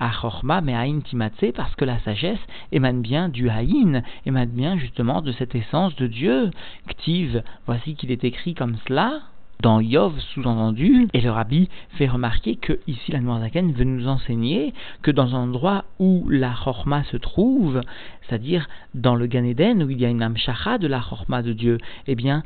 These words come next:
le monde de Keter se trouve là-bas d'une façon de hélem, d'une façon de voilement. Il constitue le haïn, c'est-à-dire que finalement la Noirzaken exprime bien ici la différence entre d'une part le Gan Eden qui émane de la chorma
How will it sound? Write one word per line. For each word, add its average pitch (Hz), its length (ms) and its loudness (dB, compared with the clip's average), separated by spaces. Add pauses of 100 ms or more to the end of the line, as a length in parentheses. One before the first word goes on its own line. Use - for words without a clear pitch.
(180)
le 127 200 6
monde 156 300 2
de 127 100 2
Keter 147 640 -2 (340)
se 143 60 2
trouve 135 400 0
là-bas 123 380 2 (220)
d'une 135 180 0
façon 123 480 0
de 127 280 2
hélem, 143 540 0
d'une 120 220 -4
façon 127 260 0
de 123 120 0
voilement. 123 680 0 (340)
Il 127 160 -2
constitue 123 480 -2
le 123 160 0 (120)
haïn, 143 600 0
c'est-à-dire 120 300 -6
que - 80 -4
finalement 120 440 2 (280)
la 117 60 4
Noirzaken 113 380 2
exprime 117 340 -2
bien 120 120 0
ici 190 380 2 (240)
la 113 160 4
différence 135 840 2 (140)
entre - 180 6
d'une 123 220 2
part 131 160 8
le 127 80 4
Gan 123 160 4
Eden 131 260 2
qui 123 200 2
émane 139 340 6
de 123 80 6
la 120 160 2
chorma 180 560 4